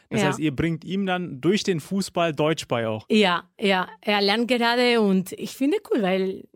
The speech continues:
Speaker 2: ja, in kurzer Zeit hat er wirklich viel gelernt, ja. <laughs>
Speaker 1: Und dann soll noch einer sagen, ja, beim Fußball, da lernt man doch nichts. Fußball ist doch eh, äh, es gibt ja immer so, sa-, alle sagen immer Fußball, ja, das ist ja so der Sport, die Sportart, ja, da sind so die Dummen in Anführungszeichen, sagen ja viele oft.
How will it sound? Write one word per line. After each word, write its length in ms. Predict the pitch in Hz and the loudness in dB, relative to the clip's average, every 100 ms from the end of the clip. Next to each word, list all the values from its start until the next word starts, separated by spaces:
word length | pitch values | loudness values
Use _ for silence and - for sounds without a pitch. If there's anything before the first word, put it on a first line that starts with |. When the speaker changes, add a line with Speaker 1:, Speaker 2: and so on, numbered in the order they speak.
| - | -4
Speaker 2:
ja, 320 | 208 208 226 _ _ _ - | 0 0 -4 _ _ _ -6
in 100 | 214 | -2
kurzer 320 | 254 254 339 | 0 0 -4
Zeit 300 | - 233 247 | -2 -2 0
hat 100 | 233 | 0
er 240 | 220 214 | 0 2
wirklich 320 | 202 226 233 - | 0 0 -2 -2
viel 320 | - 254 247 | 2 2 2
gelernt, 480 | 220 165 156 151 - | -2 -4 -6 -10 -10
ja. 180 | 185 349 196 | -8 -6 0
<laughs> 460 | 240 285 - - | 2 2 0 -2
Speaker 1:
Und 160 | 156 143 | -2 0
dann 180 | 156 170 | 0 0
soll 200 | 156 156 143 | 0 -2 -2
noch 140 | 135 | -2
einer 300 | 151 147 151 | 0 0 0
sagen, 380 | 135 139 147 143 | 0 0 0 0
ja, 140 | 135 | -2
beim 320 | 131 135 135 127 | 2 0 0 -4
Fußball, 420 | - 156 - 143 | -4 -4 0 0
da 100 | 131 | 2
lernt 280 | 120 131 147 | 2 0 -2
man 160 | 143 | -2
doch 160 | 131 123 | -2 -2
nichts. 260 | 131 127 - | -4 -4 -6
Fußball 360 | 143 - 143 | -8 -2 -2
ist 160 | 131 143 | -2 -4
doch 120 | 127 | -6
eh, 200 | 131 131 | -4 -4
äh, 680 | 123 _ - _ _ - 123 | -6 _ -20 _ _ -10 -6
es 100 | 117 | -4
gibt 180 | 135 151 | -2 0
ja 60 | |
immer 160 | 139 139 | 0 0
so, 120 | 127 127 | 0 0
sa-, 160 | 135 | 0
alle 180 | 127 131 | 0 -2
sagen 240 | 127 123 | -2 -2
immer 220 | 131 131 127 | -2 -2 -4
Fußball, 380 | 143 123 127 | -6 -8 -4
ja, 40 | 120 | -4
das 140 | 123 | -4
ist 120 | 123 | -6
ja 140 | 123 123 | -4 -4
so 240 | 123 127 | -2 -2
der 260 | 117 123 117 | -2 -2 -4
Sport, 360 | - 127 123 - | -4 -2 -2 -4
die 140 | 123 | -10
Sportart, 720 | - 127 127 131 123 123 - | -2 0 0 0 -2 -4 -6
ja, 220 | 110 113 | -6 -4
da 200 | 117 117 | -2 -4
sind 140 | 117 127 | -2 -4
so 100 | 127 | -2
die 140 | 127 120 | -2 0
Dummen 280 | 160 185 | 2 2
in 80 | 160 | 2
Anführungszeichen, 680 | 139 135 139 135 123 131 127 | 0 0 -2 -2 -2 -4 -2
sagen 300 | 123 123 131 | -2 -2 -2
ja 120 | 123 | -4
viele 280 | - 127 123 | -4 -2 -2
oft. 240 | 127 165 | -2 -4